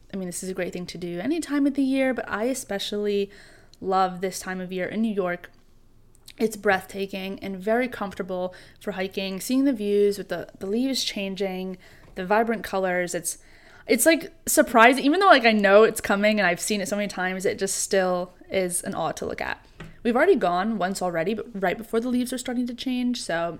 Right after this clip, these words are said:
I really wanna go again soon, and that is on my personal list. I feel like just being in nature feeds your soul. There's no way around it. We have hammocks as well, so we kind of like to include that on, like, an easy walk, hammock time, just being outside in nature.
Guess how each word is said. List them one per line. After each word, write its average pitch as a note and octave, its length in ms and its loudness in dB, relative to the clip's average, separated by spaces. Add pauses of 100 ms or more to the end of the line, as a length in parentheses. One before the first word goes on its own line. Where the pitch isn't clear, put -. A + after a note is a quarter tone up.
I - 60 -4
really A3 200 4
wanna A#3+ 160 0
go G#3 140 2
again F#3+ 240 -2
soon, F3+ 320 -6
and D#3 140 -6
that F3 280 0
is F3 140 -6
on E3+ 100 -6
my D#3+ 80 -6
personal C4 460 -2
list. A#3+ 440 0 (800)
I B3+ 280 2
feel D#4+ 160 -4
like F4+ 120 -2
just D4 180 -10
being C4+ 220 2
in C#4+ 80 6
nature C4+ 360 0
feeds C4+ 340 -2
your C4+ 80 -4
soul. C4 500 2 (160)
There's A3 240 4
no A#3+ 140 2
way B3 100 2
around G#3+ 320 0
it. D3+ 160 -2 (480)
We B3 120 4
have B3 140 2
hammocks G#3 380 -2
as F#3+ 120 -6
well, F3+ 300 4
so F3+ 400 2 (960)
we A3 120 2
kind A3 220 6
of G#3+ 260 4
like G3+ 160 2
to - 80 0
include F#3+ 360 -2
that A#3 200 6
on, G3 60 -4
like, G3+ 140 -4
an G3 120 -6
easy G#3+ 340 -2
walk, G#3 560 4 (300)
hammock A3 380 -2
time, G#3+ 420 0
just - 180 -8
being G#3 220 -4
outside F#3 360 -4
in F#3 120 -6
nature. G3+ 680 2